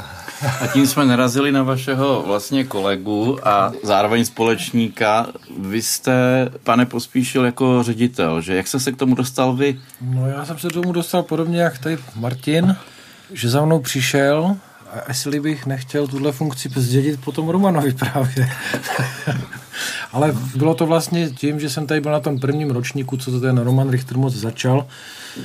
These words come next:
Speaker 2: tak zháněli taky sochaře, tak jsem byl na tom prvním ročníku vlastně za Roman Richter moc, jo.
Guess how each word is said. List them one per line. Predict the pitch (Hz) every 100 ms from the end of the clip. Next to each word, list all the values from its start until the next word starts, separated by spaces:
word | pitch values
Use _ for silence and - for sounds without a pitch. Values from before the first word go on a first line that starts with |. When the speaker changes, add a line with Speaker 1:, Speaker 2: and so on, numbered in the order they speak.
| 131 -
Speaker 2:
tak | 123 123 -
zháněli | - 107 123 131 123
taky | 113 127
sochaře, | 120 127 131 127
tak | 131 123
jsem | - 123
byl | 120
na |
tom | 123 123
prvním | 107 117 120
ročníku | 110 107 - 120 120 117 - - 101
vlastně | 107 113 123 117
za | 117 113 113
Roman | 113 113 110
Richter | 107 - -
moc, | 104 98 -
jo. | 95